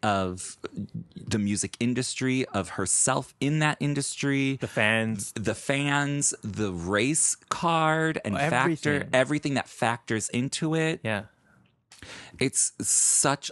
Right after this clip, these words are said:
Speaker 1: a good listen. Such a good listen. We can't even do it justice.
Speaker 2: Not at all. But,
Speaker 1: No.
Speaker 2: but we're doing this show because you have to go listen to it.
Speaker 1: Yeah. It's called The Rare Interview, or I don't know who came up with that. Um, and boy, is it a rarity.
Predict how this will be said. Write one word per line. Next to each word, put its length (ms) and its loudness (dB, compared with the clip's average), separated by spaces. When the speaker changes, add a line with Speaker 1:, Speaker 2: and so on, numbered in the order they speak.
Speaker 1:
a 40 0
good 260 0
listen. 540 -2
Such 300 0
a 20 -10
good 140 0
listen. 340 0
We 100 0
can't 280 -2
even 160 -2
do 140 0
it 80 -2
justice. 560 -2
Speaker 2:
Not 160 2
at 80 -2
all. 340 0
But, 300 0
Speaker 1:
No. 80 -4
Speaker 2:
but 220 4
we're 80 4
doing 240 2
this 100 0
show 160 2
because 360 -4
you 100 -2
have 300 0
to 280 -2
go 180 2
listen 280 -2
to 120 -6
it. 80 -6
Speaker 1:
Yeah. 220 -2
It's 200 0
called 460 0
The 100 2
Rare 480 4
Interview, 680 0
or 80 2
I 80 4
don't 140 -2
know 120 0
who 220 -4
came 260 -2
up 140 -2
with 140 -6
that. 360 0
Um, 480 0
and 380 -2
boy, 260 2
is 220 -2
it 180 0
a 100 0
rarity. 800 -2